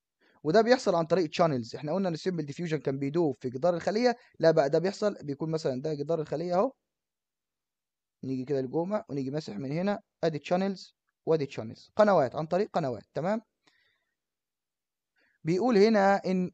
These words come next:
المية والأيونات والwater soluble small molecule weight drugs، يعني الأدوية القابلة للذوبان في الماء بوزن جزيئي صغير. وخلي بالك الحتة دي مهمة، لازم وزن جزيئي صغير،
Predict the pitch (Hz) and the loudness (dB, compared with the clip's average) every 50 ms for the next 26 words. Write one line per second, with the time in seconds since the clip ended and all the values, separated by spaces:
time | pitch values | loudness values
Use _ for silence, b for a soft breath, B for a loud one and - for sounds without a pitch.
0 | _ - 151 151 147 156 175 190 190 185 190 190 190 - _ _ _ _ _ _ | _ 0 0 2 2 2 0 0 2 2 2 2 2 -2 _ _ _ _ _ _
1 | _ _ _ _ _ _ _ _ _ _ _ _ _ - - 147 143 147 - - | _ _ _ _ _ _ _ _ _ _ _ _ _ -12 -4 0 0 0 2 4
2 | 165 175 165 156 165 180 185 185 - _ - - _ _ _ _ _ _ _ _ | 4 4 4 4 4 4 2 2 0 _ -18 -20 _ _ _ _ _ _ _ _
3 | _ b b b b b b b - 135 147 156 160 196 226 226 196 175 165 - | _ b b b b b b b -4 0 2 6 6 6 6 6 4 2 2 2
4 | - 202 190 180 156 139 135 123 - - - - 170 180 190 180 165 156 147 143 | 2 2 4 4 4 4 2 -2 -2 -6 -10 -6 -4 -2 -2 -2 -2 -2 -4 -4
5 | - - 175 170 156 156 156 147 - - 156 185 202 190 - - - - 180 180 | -4 -4 -4 -4 -2 -2 -2 -2 0 2 4 4 4 2 -2 -8 -4 0 0 2
6 | 165 160 156 - - 143 147 139 160 175 175 165 147 - - 135 - - 156 147 | 2 0 -2 -2 -2 -4 -2 0 0 2 2 2 2 0 -2 -6 -4 -4 -4 -2
7 | 151 175 165 151 143 139 127 139 139 135 143 165 165 147 139 - 139 135 147 160 | 0 0 -2 -2 -4 -4 -2 -2 -2 0 2 2 0 0 -2 -4 -6 -4 0 0
8 | 165 151 143 - - 139 135 143 160 175 165 135 135 135 135 127 131 131 131 147 | 0 0 0 -2 -4 -4 0 2 4 4 2 0 -4 -8 -6 -6 -6 -6 -4 -2
9 | 165 175 165 - 139 135 127 123 123 - 135 131 156 180 190 202 208 196 170 - | 0 0 0 -2 -4 -4 -4 -6 -6 -8 -4 -4 -4 -2 -2 -4 -4 -4 -6 -8
10 | - 131 127 135 - 151 147 - - 202 151 147 - 135 143 135 131 127 117 110 | -8 -8 -8 -6 -6 -6 -8 -8 -10 -12 -12 -12 -12 -10 -10 -10 -8 -8 -10 -10
11 | 107 101 - 151 165 156 139 135 135 156 170 156 139 135 127 127 131 156 220 254 | -12 -8 -4 -2 -2 -2 -4 -4 -4 -4 -4 -6 -6 -8 -10 -8 -8 -6 -6 -6
12 | - - 151 127 104 | -6 -6 -8 -8 -8